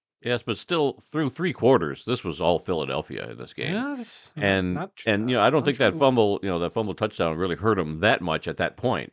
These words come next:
Speaker 1: because they came back and scored a few more times after that. So, you know.
Speaker 2: Maybe, but I just think, like, you, you don't let that happen. If that turns into a, a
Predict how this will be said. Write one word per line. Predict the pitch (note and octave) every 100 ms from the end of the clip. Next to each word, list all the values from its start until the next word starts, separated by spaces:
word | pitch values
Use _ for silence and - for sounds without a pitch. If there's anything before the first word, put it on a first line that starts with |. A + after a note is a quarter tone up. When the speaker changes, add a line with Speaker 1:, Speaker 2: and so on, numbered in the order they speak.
| E2
Speaker 1:
because | D#2 E2+ D#2
they | F#2+
came | G#2 E2+
back | E2+ E2+
and | D#2 D2
scored | - F2+ E2 D#2 - _ _ _
a |
few | G2+
more | F2+ E2
times | - F2 D#2
after | D#2+ D#2
that. | D#2 D#2 -
So, | E2+ C#2+ B1 _ - _
you | - D2+
know. | C#2 C2+
Speaker 2:
Maybe, | C4 D4+ F#3
but | D#3+
I | F#3
just | G3+ G3+
think, | G3
like, | E3+ D#3
you, | D3+ G3
you | F#3+ F3+
don't | D#3 E3+ F#3
let | F3+
that | F3
happen. | F#3 F#3
If | D3
that | F#3+ -
turns | F#3+ G3 F3
into | E3 C3+
a, | B2
a | A#2+ A#2 A#2